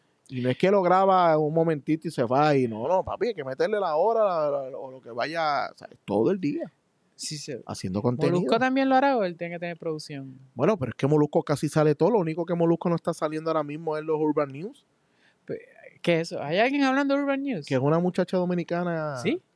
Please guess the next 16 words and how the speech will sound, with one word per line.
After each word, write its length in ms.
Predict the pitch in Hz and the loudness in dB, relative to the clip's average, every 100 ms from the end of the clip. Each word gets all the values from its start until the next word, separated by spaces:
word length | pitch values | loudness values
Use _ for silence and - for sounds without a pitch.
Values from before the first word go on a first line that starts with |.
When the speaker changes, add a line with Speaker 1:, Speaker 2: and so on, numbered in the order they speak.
| _ _ _ | _ _ _
Speaker 1:
Sí, 300 | - 87 101 | -12 -10 -2
que, 260 | 196 185 - | 0 0 -2
que 180 | 123 | -2
le 120 | 104 92 | -2 -6
queda, 280 | 95 135 | -4 -2
que 120 | 165 131 | 0 0
la 140 | 107 | 2
voz 180 | 107 135 | 0 -2
está 220 | 147 160 | -2 -4
espectacular. 800 | 151 - 139 - 104 98 87 82 71 | -2 -2 -4 -4 -6 -6 -10 -8 -2
Speaker 2:
Ah, 160 | 113 | 0
lo 140 | 208 302 | 2 2
Molusco 260 | 135 - | 2 -2
está 140 | 156 147 | -4 -4
bien 200 | 170 202 | -4 -8
duro. 440 | 170 139 233 311 | -12 -8 -6 -6